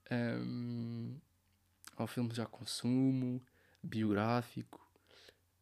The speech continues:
ahm, eu que a fiquei a conhecer mais e que me levou a gostar da música de Variações e a conhecer mais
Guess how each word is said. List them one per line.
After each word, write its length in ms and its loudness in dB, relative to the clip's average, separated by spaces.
ahm, 600 -2
eu 100 -4
que 80 -4
a 40 -2
fiquei 260 -4
a 40 0
conhecer 400 -4
mais 480 -2
e 120 -8
que 180 -2
me 160 4
levou 480 2
a 60 -2
gostar 420 -2
da 80 -2
música 300 -2
de 80 0
Variações 600 -2
e 40 -4
a 40 -2
conhecer 320 -6
mais 380 -4